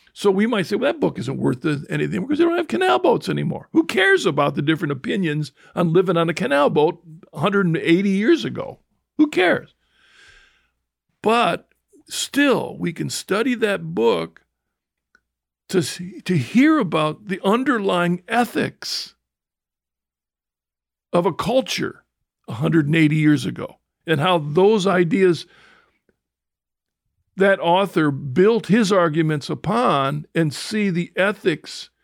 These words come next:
uh, and the, uh, the etiquette of a hundred and eighty years ago, and how it is a foundation for what we believe today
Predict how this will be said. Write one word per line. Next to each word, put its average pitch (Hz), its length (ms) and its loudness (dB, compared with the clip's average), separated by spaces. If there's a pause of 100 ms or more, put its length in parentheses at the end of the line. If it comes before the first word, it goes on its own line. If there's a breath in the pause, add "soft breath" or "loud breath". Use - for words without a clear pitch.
(760)
uh, 156 480 2 (760)
and 156 360 0
the, 147 280 4 (260)
uh, 151 380 -2
the 156 180 -4
etiquette 190 680 0 (800)
of 180 120 -4
a 165 40 2
hundred 165 220 4
and 156 100 4
eighty 156 200 4
years 202 260 2
ago, 156 240 4
and 156 100 0
how 208 320 2
it 175 260 0 (460)
is 175 160 2
a 170 60 2
foundation 175 580 2
for 170 220 2
what 180 320 2
we 214 120 0
believe 220 380 -2
today 320 600 0